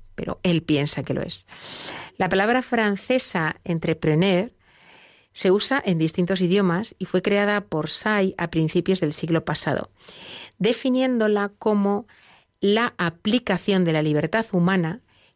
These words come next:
que cambia recursos de un área menos productiva y rentable a otro área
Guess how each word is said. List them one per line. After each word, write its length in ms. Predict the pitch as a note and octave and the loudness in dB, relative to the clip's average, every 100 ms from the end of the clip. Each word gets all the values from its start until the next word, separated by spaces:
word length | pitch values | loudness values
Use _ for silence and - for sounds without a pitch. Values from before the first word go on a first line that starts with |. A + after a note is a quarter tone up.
| - | -6
que 160 | F3+ | -6
cambia 360 | F3+ A3+ B3+ B3+ | -2 0 2 2
recursos 760 | A#3+ A3+ B3 A3 - D#3+ D#3+ - | 0 0 0 0 -2 -6 -6 -6
de 180 | F3 F#3 | 0 2
un 100 | G3+ | 4
área 320 | G#3 E3 D3+ | 2 2 0
menos 400 | F3 F3+ A3 A3+ | 2 4 4 0
productiva 560 | - G#3+ G3+ - G#3+ F3 | 0 0 0 0 0 2
y 40 | |
rentable 640 | F3+ G#3 G3+ G3+ F3 F3 A3 _ - - - | 2 2 0 0 -2 -4 -6 _ -20 -20 -12
a 140 | - E3+ | -4 -2
otro 220 | F3+ G3 | 0 0
área 340 | G3 G3 G3 | 2 2 -2